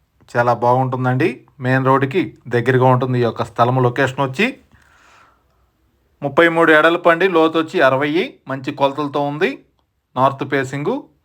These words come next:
ముప్పై మూడు అడుగుల రోడ్డు. ఇదే కొలతలతో పక్కన సైట్లో కూడా జీ ప్లస్ ఫోర్ బిల్డింగ్ కన్‌స్ట్రక్షన్ జరిగిందండి. ఈ స్థలం పక్కన ఆనుకొని కొత్త బిల్డింగ్ ఒకటి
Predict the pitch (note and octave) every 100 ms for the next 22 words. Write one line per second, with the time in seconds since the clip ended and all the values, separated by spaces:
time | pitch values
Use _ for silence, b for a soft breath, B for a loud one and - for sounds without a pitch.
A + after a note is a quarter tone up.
0 | B2+ B2+ C#3+ C3+ C3 B2+ B2 B2 B2 -
1 | - _ _ _ b b b b b b
2 | b _ _ _ _ - B2+ E3 E3 D3+
3 | D3 D3+ D3 C3+ B2 _ _ _ - C3
4 | D3 C3 C#3 C3+ C#3 C3 C3 A#2 - -
5 | A2 C#3 D3 D3 C3 - - C3+ B2+ A2+
6 | _ _ _ - A#2+ B2+ C3+ B2+ B2+ B2
7 | C3 B2+ B2+ A#2 A#2 A2+ B2 B2 C#3 A#3+
8 | - _ b b b b b b _ -
9 | A#2 - B2 A#2+ B2+ B2+ B2+ A#2+ B2 B2
10 | B2 C3 C3 _ - A#2 C3 A#2+ B2 A#2+
11 | A2+ A2+